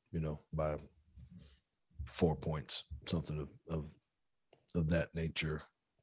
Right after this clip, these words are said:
'cause their defense is still pretty, pretty doggone good, uh, the Packers. Um,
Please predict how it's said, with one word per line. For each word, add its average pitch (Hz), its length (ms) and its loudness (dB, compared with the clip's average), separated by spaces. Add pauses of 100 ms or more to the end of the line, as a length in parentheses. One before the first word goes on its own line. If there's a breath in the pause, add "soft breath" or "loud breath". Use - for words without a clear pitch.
'cause 123 160 12
their 110 80 12
defense 90 460 10
is 71 80 -2
still 85 240 6
pretty, 73 360 2 (280)
pretty 85 200 10
doggone 73 460 2
good, 71 300 -2 (340)
uh, 76 140 0
the 71 100 -4
Packers. - 600 -4 (280)
Um, 73 360 -6